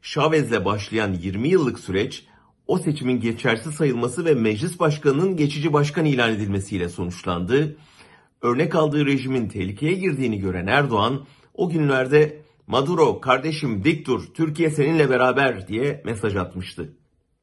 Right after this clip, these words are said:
Venezuela'da kriz hala sürüyor. Geçen ayki seçimde devlet imkanlarını cömertçe kullanan Maduro iki yüz on,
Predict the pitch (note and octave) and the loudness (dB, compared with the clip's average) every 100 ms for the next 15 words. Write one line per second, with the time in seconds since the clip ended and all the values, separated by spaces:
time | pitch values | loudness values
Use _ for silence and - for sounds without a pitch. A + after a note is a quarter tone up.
0 | _ _ _ _ _ _ _ _ _ _ | _ _ _ _ _ _ _ _ _ _
1 | _ _ _ _ - D3+ E3 D3+ D#3 C#3 | _ _ _ _ -2 2 2 6 6 6
2 | B2+ D3+ D3 A#2+ B2+ C3 C3 A2+ A#2 B2+ | 4 2 2 -2 -2 0 0 2 4 2
3 | - B2 A#2+ G#2+ G2+ G#2 B2+ B2 A#2+ - | 0 0 2 2 0 -2 0 0 0 -6
4 | A#2+ A2 A2+ B2 C3+ A2+ B2+ B2+ A#2+ C3+ | -8 -6 0 2 2 0 -2 -4 -2 -2
5 | A#2 A2+ A#2 G2+ G#2 G2+ B2 D3 D#3 D3 | 0 0 -2 -2 -2 2 0 0 -4 -2
6 | A#2 A2+ G2+ F#2+ F2 A#2 C3 B2 B2+ B2+ | 0 0 0 -2 -2 -2 0 2 0 -2
7 | A2 G#2+ B2 A2+ G#2+ A#2+ D#3 | -14 -8 -4 -2 -2 -2 -2